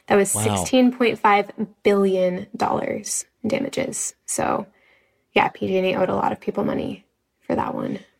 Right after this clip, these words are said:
Speaker 2: And, and I mean, it's kind of a bad thing if your electrical utility,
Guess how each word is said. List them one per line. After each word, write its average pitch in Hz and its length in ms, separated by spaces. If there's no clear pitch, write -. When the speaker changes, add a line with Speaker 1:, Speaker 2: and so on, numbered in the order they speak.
Speaker 2:
And, 143 260
and 170 280
I 180 80
mean, 180 160
it's 165 220
kind 220 180
of 185 80
a 160 60
bad 156 300
thing 180 220
if 139 140
your 139 100
electrical 139 560
utility, 107 840